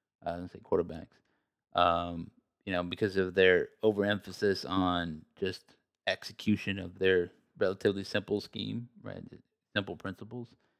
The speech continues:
Uh, it's won a lot of games, uh, but that's one thing, one criticism that Mike Leach had. Like, eh, he, he never really wins the game he's supposed to, right? The, the, came up against Oklahoma after that Texas game,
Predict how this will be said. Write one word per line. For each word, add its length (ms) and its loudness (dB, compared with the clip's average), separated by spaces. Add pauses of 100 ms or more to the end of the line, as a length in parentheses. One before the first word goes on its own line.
(360)
Uh, 200 8 (100)
it's 200 -10
won 160 12
a 40 12
lot 180 10
of 60 6
games, 500 6 (440)
uh, 240 -2
but 120 2
that's 200 10
one 180 8
thing, 280 6
one 140 4
criticism 520 2
that 100 -6
Mike 280 0
Leach 260 -6
had. 340 2
Like, 280 -14
eh, 120 -16
he, 180 -4 (100)
he 80 -6
never 220 0
really 300 10
wins 380 10
the 100 -6
game 260 0
he's 100 -2
supposed 480 -2
to, 200 2
right? 280 -8
The, 340 -14 (220)
the, 60 -20 (600)
came 120 12
up 100 6
against 260 2
Oklahoma 560 8
after 260 6
that 240 4
Texas 360 2
game, 540 4